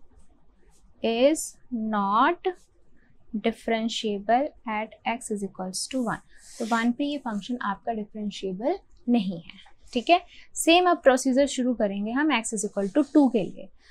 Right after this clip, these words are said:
तो शुरू करो at x is equals to two, तो उसके लिए लेफ्ट हैंड डेरिवेटिव लगाओ। तो अब देखो मैं ये फॉर्मूला बार बार नहीं लिख रही हूँ, इसी के सामने मैं सॉल्व कर देती हूँ, ठीक है।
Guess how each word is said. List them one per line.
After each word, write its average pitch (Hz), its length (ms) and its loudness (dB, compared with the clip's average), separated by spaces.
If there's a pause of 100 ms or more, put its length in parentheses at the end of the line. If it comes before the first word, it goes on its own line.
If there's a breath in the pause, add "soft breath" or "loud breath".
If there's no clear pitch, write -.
(120)
तो 247 60 -4
शुरू 247 240 0
करो 254 340 2 (340)
at 226 420 2 (340)
x 277 240 4
is 202 120 0
equals 202 420 -2
to 262 140 -2 (120)
two, 240 140 2 (460)
तो 240 60 0
उसके 226 220 -2
लिए 262 100 6
लेफ्ट 254 300 2
हैंड 269 140 8
डेरिवेटिव 262 480 4
लगाओ। 254 260 0 (320 loud breath)
तो 277 60 2
अब 247 80 4
देखो 285 280 6
मैं 339 140 4
ये 320 80 6
फॉर्मूला 269 360 4
बार 220 300 4
बार 262 140 6
नहीं 254 280 8
लिख 247 220 4
रही 214 100 -2
हूँ, 285 120 2
इसी 285 220 2
के 294 120 2
सामने 240 360 2
मैं 254 100 4
सॉल्व 202 320 2
कर 190 160 -10
देती - 360 -16
हूँ, 214 100 -14 (520 loud breath)
ठीक 247 140 0
है। 359 140 2